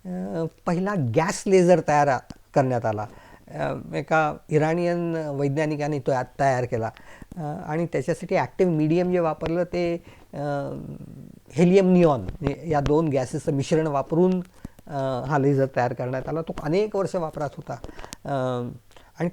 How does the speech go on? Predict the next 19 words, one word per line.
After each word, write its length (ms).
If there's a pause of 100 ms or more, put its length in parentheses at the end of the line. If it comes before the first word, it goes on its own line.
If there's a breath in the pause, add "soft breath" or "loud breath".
त्याच्यानंतर 1120
जो, 520 (300)
अ, 200 (120)
शोध 280
लागला, 380 (380 soft breath)
लावला, 460 (400 soft breath)
अ, 260
तो 460 (340 soft breath)
सीओ 480
टू 240
लेझरचा. 640 (1900)
कुमार 280
पटेल 500
यांनी 300
तो 200
शोध 260
लावला. 320 (400 loud breath)
अ, 160 (480)
आणि 460